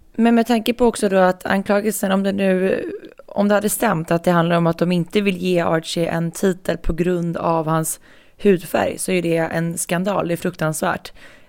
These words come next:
Eh, men det handlar ju inte om det utan det handlar om stadgarna här.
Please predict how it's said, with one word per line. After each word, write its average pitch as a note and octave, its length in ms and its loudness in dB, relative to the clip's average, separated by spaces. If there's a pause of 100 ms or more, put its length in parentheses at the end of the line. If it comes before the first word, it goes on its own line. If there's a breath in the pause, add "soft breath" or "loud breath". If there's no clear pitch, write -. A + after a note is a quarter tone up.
Eh, D#3+ 240 -2
men F3+ 320 -2 (680)
det F#3+ 260 0
handlar F#3 300 2
ju A3 40 0
inte A3 160 -2
om F3 60 -6
det E3+ 80 0
utan E3 160 -4
det E3+ 60 -2
handlar E3+ 200 -2
om E3 80 -2
stadgarna F#3 520 -2
här. - 260 -2